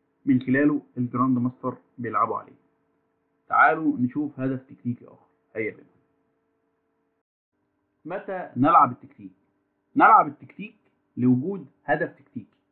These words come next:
ومن ضمن الأهداف التكتيكية لدى الجراند ماستر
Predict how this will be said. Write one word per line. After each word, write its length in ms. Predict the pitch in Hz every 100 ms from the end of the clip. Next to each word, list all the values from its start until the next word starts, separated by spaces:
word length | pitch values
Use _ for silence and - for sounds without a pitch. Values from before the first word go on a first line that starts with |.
| _ _ _ _ _
ومن 300 | 135 143 165
ضمن 240 | 170 247 196
الأهداف 520 | - 127 131 175 -
التكتيكية 600 | - 123 - 127 151 127
لدى 240 | 120 175
الجراند 360 | 151 131 165 147
ماستر 380 | 156 - 170